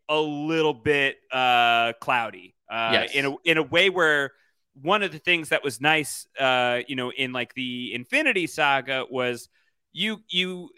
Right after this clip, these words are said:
Speaker 1: there were certain shots that you could call in terms of story structure, and then, um, stuff that you could never call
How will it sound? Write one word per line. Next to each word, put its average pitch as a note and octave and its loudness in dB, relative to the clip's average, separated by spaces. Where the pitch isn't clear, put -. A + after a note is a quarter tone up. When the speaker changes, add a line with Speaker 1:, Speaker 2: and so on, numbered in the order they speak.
Speaker 1:
there F3 2
were D#3+ -2
certain A3 -2
shots F#3 2
that - -6
you B2 -8
could - -10
call E3 8
in C#3 -2
terms C3 -10
of A#2 -12
story E3+ -2
structure, E3+ -2
and C3+ -2
then, C3+ 0
um, B2 2
stuff - 2
that D3+ -4
you D#3+ -8
could C#3 -10
never D#3 4
call A#2 4